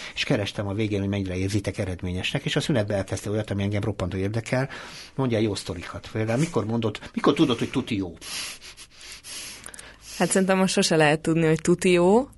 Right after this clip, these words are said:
Speaker 1: Aha.
Speaker 2: Igyekszem mindig a, a leg-, legjobban, ö, működni, de, de amit meséltem a szünetben, hogy járt hozzám egy lány elterelésre,
Speaker 1: Mhm.
Speaker 2: és az például nagyon jól esett, amikor a végén elhozta a párját, mert hogy azt mondta, hogy szeretné, hogy megismerjem őt.
Speaker 1: Mhm.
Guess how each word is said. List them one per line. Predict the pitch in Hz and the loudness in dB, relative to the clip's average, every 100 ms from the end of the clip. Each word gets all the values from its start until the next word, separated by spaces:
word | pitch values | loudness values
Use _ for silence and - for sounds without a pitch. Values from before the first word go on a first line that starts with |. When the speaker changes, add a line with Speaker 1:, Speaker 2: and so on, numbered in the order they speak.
| - | -4
Speaker 1:
Aha. | 117 151 226 - - - - | 0 2 0 -4 -16 -6 2
Speaker 2:
Igyekszem | 214 165 151 - 170 160 | 6 8 6 2 0 0
mindig | 160 151 147 143 147 - | 0 0 0 0 -2 -2
a, | - 143 131 - | 4 4 4 4
a | 160 | 6
leg-, | 147 143 - - | 6 2 -2 2
legjobban, | 160 147 151 143 151 151 147 156 175 - _ - - | 4 4 2 0 2 2 2 0 -4 -12 _ -8 2
ö, | 151 151 151 170 | 6 6 4 4
működni, | 175 175 196 196 208 226 247 - - - - - - - | 4 6 4 6 6 6 4 -6 -20 -18 -16 -18 -12 4
de, | 175 175 175 175 - - | 8 10 8 4 -2 0
de | 185 185 | 6 8
amit | 180 180 | 6 4
meséltem | 180 170 160 160 160 | 2 2 2 2 2
a | |
szünetben, | 156 - 180 170 185 185 | 2 2 2 4 4 4
hogy | 170 156 - | 4 0 -2
járt | 180 170 160 | 4 6 4
hozzám | 156 151 147 | 0 2 2
egy | 151 147 | 2 0
lány | 147 147 | 0 0
elterelésre, | 147 156 190 220 214 208 - 190 | 0 0 2 2 4 4 4 4
Speaker 1:
Mhm. | 180 | 4
Speaker 2:
és | 180 | 4
az | 175 | 0
például | - 165 165 | 2 4 6
nagyon | 160 143 | 6 6
jól | 143 143 | 6 6
esett, | 147 156 - | 6 4 2
amikor | 143 147 151 | 2 4 4
a | 139 | 4
végén | 135 123 143 | 4 4 4
elhozta | 131 147 147 - 135 | 6 4 0 0 0
a | |
párját, | - 151 165 190 190 | 2 2 4 4 4
mert | 185 165 | 2 0
hogy | 156 | 0
azt | 143 - | 0 0
mondta, | 156 151 | 0 2
hogy | 156 | 4
szeretné, | - 143 147 151 | 4 2 4 4
hogy | 147 | 4
megismerjem | 143 131 135 - 135 117 143 139 | 2 2 2 4 4 4 2 0
őt. | 139 147 | 0 0
Speaker 1:
Mhm. | 120 | 0